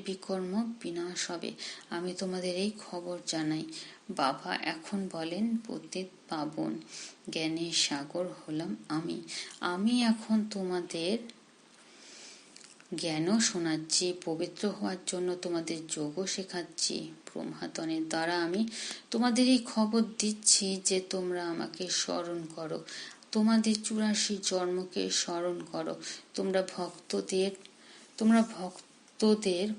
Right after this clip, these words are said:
পাবে মন্দিরে আর পাবে কুম্ভ মেলায়। ওখানে তোমরা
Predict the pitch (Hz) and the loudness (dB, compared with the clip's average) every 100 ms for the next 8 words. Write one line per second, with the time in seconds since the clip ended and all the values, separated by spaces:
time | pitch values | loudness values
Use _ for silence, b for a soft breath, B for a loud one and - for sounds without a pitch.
0 | - - 170 170 190 185 170 170 165 160 | -6 0 0 0 0 0 0 0 0 0
1 | 160 160 160 - - 156 165 160 180 269 | 0 -4 -8 -12 -8 -4 -2 0 4 2
2 | 269 - 180 165 160 165 160 160 160 170 | 2 -6 -4 -2 -2 -4 -2 -2 -2 -4
3 | 170 B B B 233 226 254 269 262 254 | -6 B B B 0 4 6 4 4 2
4 | 247 254 269 | 4 4 4